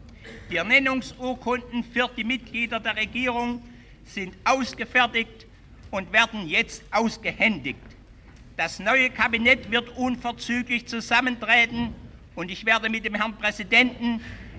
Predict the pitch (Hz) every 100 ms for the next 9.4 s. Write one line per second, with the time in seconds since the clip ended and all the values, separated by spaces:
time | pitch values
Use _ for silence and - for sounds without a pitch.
0 | - 185 226 220 220 - 185 180 240 269
1 | 254 233 - - - - - 170 - 247
2 | - - 220 220 220 202 220 220 220 -
3 | 226 233 220 214 - - 196 - 175 214
4 | 196 202 196 - 180 165 185 190 143 165
5 | 156 120 107 92 - - - - - -
6 | - - 185 226 - 233 254 - 196 226
7 | 220 214 - 220 - 214 190 143 120 104
8 | - - - - - 202 - - 240 294
9 | 247 254 247